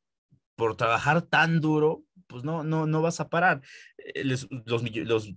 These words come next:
albañiles, lamentablemente, pues serían billona-, billonarios, ¿no? Serían muy ricos, pero no es así, porque la gente trabaja muy duro y conozco aquí en México, y yo creo que no me dejarán mentir también ustedes,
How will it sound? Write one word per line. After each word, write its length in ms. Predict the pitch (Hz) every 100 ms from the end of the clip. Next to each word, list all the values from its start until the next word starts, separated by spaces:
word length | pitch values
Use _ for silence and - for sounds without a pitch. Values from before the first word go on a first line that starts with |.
| -
albañiles, 720 | 98 107 110 127 151 107 104
lamentablemente, 500 | 90 95 110 120 113
pues 120 | 90
serían 280 | 98 110 139
billona-, 380 | 139 143 156 -
billonarios, 640 | 127 117 156 254 233 110
¿no? 100 | 165
Serían 320 | 175 123 139
muy 160 | 143 160
ricos, 340 | 226 - 127
pero 160 | - 123
no 100 | 160
es 140 | 185
así, 460 | 175 - - 294 135 - _ _ _
porque 240 | 123 - 135
la 100 | 135
gente 280 | 151 180 226
trabaja 440 | 165 139 156 156
muy 180 | 156 151
duro 160 | 170
y 80 | 175
conozco 460 | 131 131 165 220 -
aquí 280 | 175 - 160
en 120 | 139
México, 540 | 120 - 110 175 302 -
y 120 | 90
yo 120 | 110
creo 140 | - 135
que 120 | 110
no 260 | 110 113
me 160 | 113 107
dejarán 360 | 101 101 117 117
mentir 280 | 95 113
también 280 | 113 110 107
ustedes, 440 | 98 - 98 160